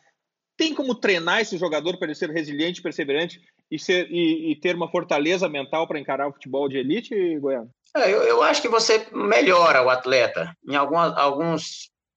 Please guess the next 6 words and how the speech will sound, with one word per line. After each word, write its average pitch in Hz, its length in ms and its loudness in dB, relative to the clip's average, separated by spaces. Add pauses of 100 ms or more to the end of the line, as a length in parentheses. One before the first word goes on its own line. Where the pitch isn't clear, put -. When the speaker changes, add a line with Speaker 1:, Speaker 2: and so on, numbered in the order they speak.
(140)
Speaker 2:
alguma 117 540 0
a 101 100 -4 (100)
parte, 139 380 4
assim, 135 320 -2
da, 104 320 2
da, 92 240 -4